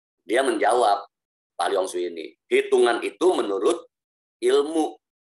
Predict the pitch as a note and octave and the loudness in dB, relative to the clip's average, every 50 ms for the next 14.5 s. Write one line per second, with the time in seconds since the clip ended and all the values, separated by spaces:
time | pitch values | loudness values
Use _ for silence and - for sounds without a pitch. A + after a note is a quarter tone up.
0 | _ _ _ - A2 - A2 G#2 G2+ G2 - G2 F2+ F2+ - C3 E3+ E3+ - - | _ _ _ -12 -8 -6 -2 0 0 0 0 -2 -2 -2 -2 -2 -4 -4 -4 -8
1 | - - - - - - F#2 F2+ F#2 - - - _ G#2+ G2+ - - - _ _ | -8 -8 -6 -6 -6 -8 -8 -10 -10 -14 -16 -12 _ -12 -10 -10 -14 -20 _ _
2 | _ _ _ _ _ _ _ _ G2+ - - A#2+ G#2+ G#2 B2 D#3 F3 D#3 B2 - | _ _ _ _ _ _ _ _ -12 -8 -8 -6 -6 -4 -2 -2 -2 -2 -2 -4
3 | - - G#2 A#2 B2+ A#2+ - - _ _ _ _ _ _ _ _ _ _ _ _ | -2 -4 -4 -4 -4 -8 -10 -12 _ _ _ _ _ _ _ _ _ _ _ _
4 | _ - - A2+ A#2+ A#2+ - A#2+ - - A#2 - D#3 F3 D#3+ A#2+ A#2 A#2+ A2 G#2+ | _ -6 -2 -2 -2 -4 -4 -10 -10 -10 -8 -4 -2 -2 -2 -4 -6 -6 -6 -6
5 | G#2+ B2 C#3 - - A#2 A#2+ G#2 F#2+ F#2 - _ _ _ _ _ _ _ _ _ | -4 -6 -6 -6 -4 -4 -4 -4 -6 -8 -14 _ _ _ _ _ _ _ _ _
6 | _ _ _ _ _ _ _ _ _ G2+ - - - F2 - D#3 F3 - - - | _ _ _ _ _ _ _ _ _ -12 -12 -10 -10 -6 -4 -4 -4 -4 -2 -2
7 | A2+ D3+ - - - _ _ F#2 F#2 F2+ F#2 E2 D#2 F#2+ A#2 - - _ _ _ | 0 0 -2 -4 -12 _ _ -6 -4 -4 -2 -4 -4 -4 -6 -10 -14 _ _ _
8 | _ _ _ - B2 B2 B2+ - G#3+ F3 F3 G3 E3+ C#3 B2 A#2+ - - G#2+ G2+ | _ _ _ 0 0 0 2 2 0 0 0 -2 -2 -2 -2 -4 -4 -4 -2 -2
9 | A2 A2+ G2 G2 G2+ G#2+ G#2+ A#2 D3 C3+ A#2+ G#2+ G#2 G2+ G2+ F#2+ G2 G2 C3 - | 0 0 -2 -4 -4 -6 -6 -6 -4 -4 -4 -6 -6 -8 -10 -12 -8 -8 -8 -6
10 | - F#2+ F2 - F#2 F#2 A#2+ A#2 G#2 F2+ - F#2+ - A#2+ A2+ - F#2 G2+ F#2+ - | -4 -6 -6 -6 -6 -6 -6 -6 -6 -6 -8 -8 -6 -8 -8 -6 -6 -8 -8 -8
11 | _ - - - C#2+ E2+ - - - _ _ _ _ _ _ _ _ _ _ _ | _ -12 -10 -10 -10 -14 -16 -16 -20 _ _ _ _ _ _ _ _ _ _ _
12 | _ _ _ _ _ _ _ _ _ _ _ _ _ _ _ _ - - - B2+ | _ _ _ _ _ _ _ _ _ _ _ _ _ _ _ _ 0 2 2 2
13 | C#3 C#3 E3 D#3+ D#3 - D3+ C#3 - - F3 F#3 F3 C3+ C3+ - B2+ A#2 A2+ A2+ | 2 0 0 0 0 0 2 2 2 2 2 0 -2 -4 -4 -2 -2 -2 -2 -2
14 | G#2+ - F#2 - F2+ F#2+ A#2 D3 - | -4 -8 -10 -8 -6 -4 -4 -6 -6